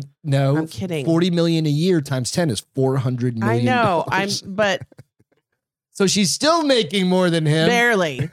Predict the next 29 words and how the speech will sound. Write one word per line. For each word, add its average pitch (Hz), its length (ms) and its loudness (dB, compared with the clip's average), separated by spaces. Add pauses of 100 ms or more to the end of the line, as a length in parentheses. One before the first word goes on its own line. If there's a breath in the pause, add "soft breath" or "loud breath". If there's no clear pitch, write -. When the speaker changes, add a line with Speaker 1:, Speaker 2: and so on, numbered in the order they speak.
Speaker 1:
<laughs> 202 140 -8
Speaker 2:
But 202 220 0
Speaker 1:
Oh. 233 100 2
Speaker 2:
only, 240 240 2
like, 190 480 -2 (1080)
Speaker 1:
Twenty-five 143 320 0
million 113 200 -2
dollars? 117 300 -4
Speaker 2:
Yeah. 180 400 2
Speaker 1:
Oh. 110 540 -2 (600)
Speaker 2:
I 208 80 -4
mean, 196 220 -2 (100)
well, 381 540 -8 (140)
tiny, 330 300 -2
tiny 302 360 -4
Speaker 1:
<laughs> - 20 -4
Speaker 2:
violin. 247 760 -4
Speaker 1:
I 208 160 2
was 220 260 2
like, 185 340 -2
"What 226 360 -2 (200)
the 123 220 -2
shit?" - 560 -2
I - 40 -4
mean, 185 300 -4 (600 soft breath)
talk 247 180 2
about 175 240 0
power 196 260 -2
couple. 143 400 -4